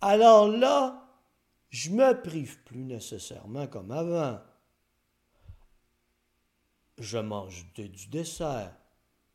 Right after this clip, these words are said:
Je mange à ma faim. Et là,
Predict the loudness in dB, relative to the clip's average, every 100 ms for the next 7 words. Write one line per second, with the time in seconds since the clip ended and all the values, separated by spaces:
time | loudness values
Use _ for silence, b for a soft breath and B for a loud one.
0 | _ _ -18 -10 -2 0 0 -4 -12 -20
1 | _ _ _ _ _ _ _ _ _ _
2 | _ -2 2 4 2 4 4 4 2 -6
3 | -20 _ _ _ _ _ _ _ _ _
4 | _ -10 -4